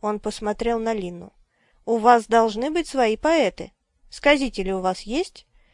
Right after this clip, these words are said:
Или старики, которые помнят прежние времена?» Она смутилась, откинула длинные чёрные волосы. «У нас есть вещи. Он знает наше прошлое». «Он шаман?» Девочка кивнула.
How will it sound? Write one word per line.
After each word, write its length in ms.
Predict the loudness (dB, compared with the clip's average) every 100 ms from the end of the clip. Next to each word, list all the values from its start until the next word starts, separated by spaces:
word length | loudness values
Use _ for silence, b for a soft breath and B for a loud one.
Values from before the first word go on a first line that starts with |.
| _ -2
Или 260 | 2 2
старики, 580 | 0 -2 -4 -4 -6 -4
которые 460 | 0 0 2 0 0
помнят 400 | 0 -2 -2 -2
прежние 440 | 2 2 0 -4
времена?» 500 | -4 -4 -4 -6 -8 -12 _ _ _ _ _ _ _ _
Она 280 | -6 -4 -6
смутилась, 720 | -8 -12 -8 -6 -4 -6 -10
откинула 560 | -10 -8 -10 -8 -6 -6
длинные 420 | -6 -6 -6 -10
чёрные 440 | -10 -10 -8 -10 -8
волосы. 440 | -10 -10 -14 -20 -20 _ _ _ _ _ _ _
«У 140 | -6
нас 380 | -2 0 0 -4
есть 340 | -6 -6 -6 -6
вещи. 580 | -4 -4 -6 -12 -14 _ _ _ _ _ -4
Он 200 | -2 -2
знает 440 | -2 -2 -2 -2
наше 260 | -4 -4 -6
прошлое». 640 | -6 -6 -8 -10 -10 -12 _ _ _ _ _ _ _ _ _
«Он 180 | -10 -8
шаман?» 540 | -8 -6 -6 -6 -6 -10 _ _ _ _ _ _ _ _
Девочка 500 | -8 -4 -4 -6 -16
кивнула. 560 | -10 -8 -8 -8 -10